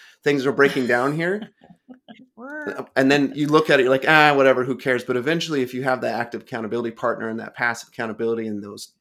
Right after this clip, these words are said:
Speaker 1: to-do list reminders, you go, "I better do something about the fact that the check engine oil light is on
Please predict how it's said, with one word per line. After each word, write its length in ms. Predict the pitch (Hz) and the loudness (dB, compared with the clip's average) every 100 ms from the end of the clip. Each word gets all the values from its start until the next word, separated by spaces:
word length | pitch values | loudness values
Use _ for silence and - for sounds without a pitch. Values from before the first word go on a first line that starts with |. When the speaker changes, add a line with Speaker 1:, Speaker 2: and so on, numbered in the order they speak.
| - | -10
Speaker 1:
to-do 280 | 113 123 131 | -8 -4 -4
list 260 | 117 - | -4 -8
reminders, 680 | 110 110 123 120 107 107 - _ - - | -10 -6 -6 -6 -8 -10 -14 _ -20 -20
you 100 | 120 | -6
go, 120 | 120 113 | -4 -2
"I 100 | 143 | -2
better 240 | 175 147 | -2 -2
do 180 | 131 127 | -4 -8
something 340 | - 123 110 | -6 -6 -6
about 300 | 107 107 98 | -8 -8 -10
the 60 | - | -8
fact 280 | - 107 - | -6 -6 -10
that 140 | 101 | -16
the 160 | 107 107 _ _ | -16 -18 _ _
check 220 | 127 117 | -6 -4
engine 260 | 120 113 107 | -4 -4 -6
oil 320 | 104 101 104 _ | -6 -8 -12 _
light 200 | 117 101 | -2 -2
is 120 | 98 | -4
on 300 | 104 104 107 | -6 -6 -8